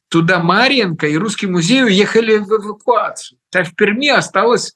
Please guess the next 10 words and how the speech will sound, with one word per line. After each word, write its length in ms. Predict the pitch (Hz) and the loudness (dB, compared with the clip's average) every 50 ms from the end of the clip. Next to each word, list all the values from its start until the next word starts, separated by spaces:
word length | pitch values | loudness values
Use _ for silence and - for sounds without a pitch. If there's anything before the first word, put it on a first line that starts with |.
| _ _ | _ _
хорошая 560 | - - 151 165 190 185 165 - - 147 135 131 | -6 -4 -2 0 0 0 0 -2 -4 -6 -6 -4
балетная 500 | 131 143 147 151 143 143 - 143 139 139 | -2 -2 -2 -2 -4 -4 -4 -6 -6 -6
школа 440 | - - - 220 247 277 277 254 185 | -6 -6 -2 -2 0 0 2 0 2
и 120 | 147 139 151 | 2 2 2
очень 320 | 185 202 208 - 170 156 | 2 2 0 -2 -4 -4
качественный 680 | - 156 165 196 190 - - - - 165 156 143 135 131 | -2 -2 -2 -2 -2 -4 -6 -6 -6 -6 -4 -4 -4 -4
такой 320 | 127 135 131 127 - 151 | -2 -4 -2 0 2 2
музейный, 800 | 156 151 151 147 135 143 147 151 165 165 165 160 151 139 127 - _ _ _ _ - | 4 4 4 4 4 4 4 4 4 4 4 4 2 2 0 -4 _ _ _ _ -10
э, 100 | 135 135 | -6 -4
менеджмент. 720 | 135 139 143 139 127 120 117 - - - 117 - - - | 0 0 2 0 0 -2 -4 -6 -6 -8 -12 -18 -18 -20